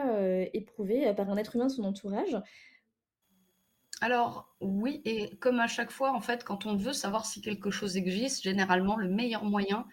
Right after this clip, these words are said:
Speaker 2: et c'est pour ça qu'en science, euh, les, généralement, les preuves sont ce qu'on appelle, ce qu'on appelle négatives. C'est quand ça marche pas qu'on se rend compte qu'on est dans, dans une fausse piste. Et puis après, ben, bon, tant que ça fonctionne, généralement, c'est compliqué de savoir si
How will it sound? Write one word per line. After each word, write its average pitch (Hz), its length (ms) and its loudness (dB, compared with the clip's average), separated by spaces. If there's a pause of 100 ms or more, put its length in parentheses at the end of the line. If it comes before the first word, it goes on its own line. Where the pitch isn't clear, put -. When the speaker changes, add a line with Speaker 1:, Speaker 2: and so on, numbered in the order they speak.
(260)
Speaker 2:
et 175 60 0
c'est 180 100 4
pour 196 120 -2
ça 254 120 2
qu'en 185 160 0
science, 214 360 -2
euh, 175 220 6
les, 170 160 6
généralement, 165 280 4
les 180 140 4
preuves 190 240 -2
sont 170 280 0
ce 165 80 -10
qu'on 170 140 -2
appelle, 170 340 0 (380)
ce - 100 -12
qu'on 170 100 8
appelle 175 300 8
négatives. 180 600 6
C'est - 200 -2
quand 165 120 0
ça 165 160 2
marche 170 260 0
pas 226 160 6
qu'on 170 260 6
se 170 80 -2
rend 160 100 -4
compte 196 240 2
qu'on 165 160 0
est 160 80 2
dans, 156 240 -6
dans 151 200 -12
une 156 260 -10
fausse 202 220 -2
piste. - 500 -2
Et - 80 -4
puis - 120 -4
après, - 200 2
ben, - 220 -2
bon, 165 120 -2 (160)
tant 202 120 6
que 208 60 0
ça 170 120 4
fonctionne, 247 420 4
généralement, 170 540 6
c'est - 140 -8
compliqué 180 340 -4
de 208 40 -4
savoir 185 300 4
si 202 300 2